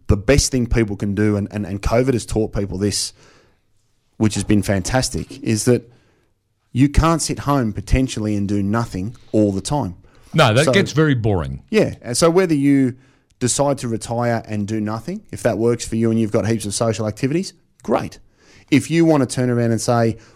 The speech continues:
Speaker 1: "Well, I've retired from that job and I'll do this over here on terms that suit me,"
Speaker 2: Yeah.
Speaker 1: in my eyes, you're still within your rights to say you've retired because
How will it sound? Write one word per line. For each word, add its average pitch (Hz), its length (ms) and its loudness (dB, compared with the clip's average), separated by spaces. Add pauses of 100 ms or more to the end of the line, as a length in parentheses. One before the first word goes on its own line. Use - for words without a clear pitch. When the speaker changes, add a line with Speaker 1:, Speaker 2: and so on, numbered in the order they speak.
Speaker 1:
"Well, 127 140 6
I've 120 120 2
retired 139 380 -4
from 113 140 -6
that 117 180 -4
job 110 300 -4 (160)
and 113 120 -2
I'll 107 120 2
do 110 180 0
this 113 220 -4
over 107 220 -2
here 113 400 2 (500)
on 117 200 2
terms 113 440 -2
that 101 200 -6
suit - 460 -4
me," 120 500 -2 (300)
Speaker 2:
Yeah. 80 160 -2 (640)
Speaker 1:
in 107 160 4
my 160 280 4
eyes, 226 400 -2 (500)
you're 107 180 -2
still 156 320 2
within 123 300 2
your 107 160 2
rights 110 220 -4
to 101 80 -10
say 107 240 -4
you've 101 240 -4
retired 113 440 -2
because 113 380 -2